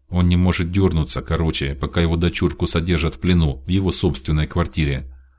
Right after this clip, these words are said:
«Интересно, почему отцы не загребли её куда-то в свои подвалы?» задал вопрос Иван Петрович. Глаза старика горели, ему не терпелось броситься в бой.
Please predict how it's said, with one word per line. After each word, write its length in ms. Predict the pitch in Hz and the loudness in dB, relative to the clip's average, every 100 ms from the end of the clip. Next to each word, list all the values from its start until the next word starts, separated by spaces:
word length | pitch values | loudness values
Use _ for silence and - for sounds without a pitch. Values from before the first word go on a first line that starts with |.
| _ - | _ -6
«Интересно, 800 | 82 90 113 104 85 78 67 69 | -4 2 4 4 2 -2 -8 -8
почему 420 | 73 - 104 107 92 | -4 0 4 4 2
отцы 260 | - 104 | 2 2
не 140 | 87 87 | 2 2
загребли 480 | 87 95 92 92 | 2 0 0 2
её 160 | 85 78 | 2 0
куда-то 400 | 98 98 110 82 | 0 2 2 2
в 40 | |
свои 260 | - 90 92 | 0 0 0
подвалы?» 680 | 92 98 92 78 78 73 - _ _ _ | 0 0 0 0 -2 -8 -14 _ _ _
задал 380 | 78 82 80 80 | -2 0 2 2
вопрос 400 | 80 - 87 - | 0 0 -2 0
Иван 220 | 80 78 | 0 0
Петрович. 640 | - - 80 73 71 - _ _ _ _ | -2 -2 -2 -2 -4 -10 _ _ _ _
Глаза 300 | 85 78 82 | -2 0 0
старика 460 | - 80 82 90 85 | 0 -2 0 0 0
горели, 540 | 87 90 76 71 - - | 2 2 0 -4 -6 -4
ему 180 | 98 | 0
не 120 | 95 92 | 2 2
терпелось 480 | 90 - 90 80 | 0 0 0 0
броситься 480 | 78 85 - 71 82 | 0 0 -2 -4 -4
в 40 | 73 | -2
бой. 360 | 80 71 65 | -2 -2 -6